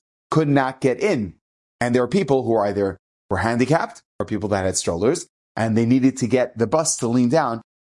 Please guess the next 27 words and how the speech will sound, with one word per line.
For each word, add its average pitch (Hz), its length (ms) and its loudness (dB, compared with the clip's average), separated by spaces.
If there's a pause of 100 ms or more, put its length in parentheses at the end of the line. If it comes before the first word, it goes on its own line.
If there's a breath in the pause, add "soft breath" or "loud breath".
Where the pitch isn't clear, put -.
(140)
So - 160 -2
if 98 80 0
the 107 80 -2
bus 131 200 -2
was 127 140 -2
on 131 140 0
the 143 80 2
road, 165 320 2 (240)
it 120 100 -4
couldn't 143 220 0
happen. 117 420 -4
So 143 320 0
the 139 80 0
bus 185 320 0
driver 135 400 0 (320)
called 170 480 0 (320)
Yitzchak 160 220 0
Elmalech's 156 640 0 (380)
tow 143 160 2
truck 135 240 0
company 123 420 0 (220)
to 170 120 0
come 196 340 0
and 139 160 0
yank 139 320 -2
the 135 60 -2
cars. 98 500 -4